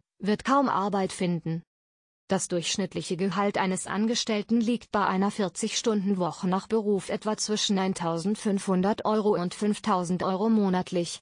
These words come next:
manchmal auch höher. Davon abzuziehen sind neben Steuern noch die Kosten für die Sozialversicherung, Renten, Kranken- und Pflegeversicherung. Manche Arbeitgeber versuchen immer wieder, Angestellte in Verträge zu drängen,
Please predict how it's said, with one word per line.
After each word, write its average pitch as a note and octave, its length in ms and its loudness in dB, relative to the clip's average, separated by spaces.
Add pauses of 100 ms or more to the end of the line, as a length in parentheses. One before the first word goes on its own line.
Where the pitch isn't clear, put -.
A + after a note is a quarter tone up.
(140)
manchmal F3+ 540 0
auch - 180 0
höher. E3 320 0 (380)
Davon A3+ 400 2
abzuziehen G3 640 -2
sind E3 240 -2
neben F#3 280 2
Steuern A3 460 4
noch G3+ 140 0
die G3+ 120 0
Kosten G#3 440 0
für G#3 100 0
die F#3+ 140 0
Sozialversicherung, F#3+ 1300 0 (260)
Renten, A3+ 440 0 (180)
Kranken- A3 500 0
und G3 180 -2
Pflegeversicherung. F3+ 1200 -2 (380)
Manche F#3+ 440 2
Arbeitgeber G3 760 2
versuchen G3+ 480 0
immer F#3+ 300 2
wieder, F#3 420 0 (180)
Angestellte A3+ 680 2
in F3+ 140 2
Verträge G3 480 0
zu G#3 160 -2
drängen, F#3 360 -2